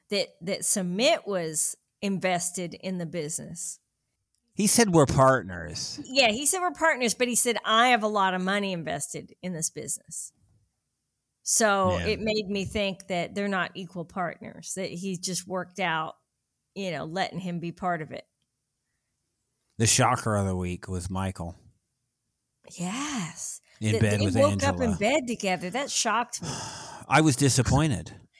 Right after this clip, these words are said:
Speaker 1: You know what it
Speaker 2: I,
Speaker 1: made me think of? It
Speaker 2: I'm
Speaker 1: made me
Speaker 2: throwing
Speaker 1: think
Speaker 2: up.
Speaker 1: of Ed and Liz.
Speaker 2: Sure.
Speaker 1: <laughs> Like, how did this happen? How did these two come together again?
Speaker 2: I was really hoping, is this one last try from Michael to save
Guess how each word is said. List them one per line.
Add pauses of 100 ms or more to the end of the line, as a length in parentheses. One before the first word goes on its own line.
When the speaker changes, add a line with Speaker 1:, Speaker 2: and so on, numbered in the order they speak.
(120)
Speaker 1:
You
know
what
it
Speaker 2:
I,
Speaker 1:
made
me
think
of? (680)
It
Speaker 2:
I'm
Speaker 1:
made
me
Speaker 2:
throwing
Speaker 1:
think
Speaker 2:
up. (160)
Speaker 1:
of
Ed
and
Liz. (720)
Speaker 2:
Sure. (380)
Speaker 1:
<laughs> (420)
Like,
how
did
this
happen?
How
did
these
two
come
together
again? (400)
Speaker 2:
I
was
really
hoping,
is
this
one
last
try
from
Michael
to
save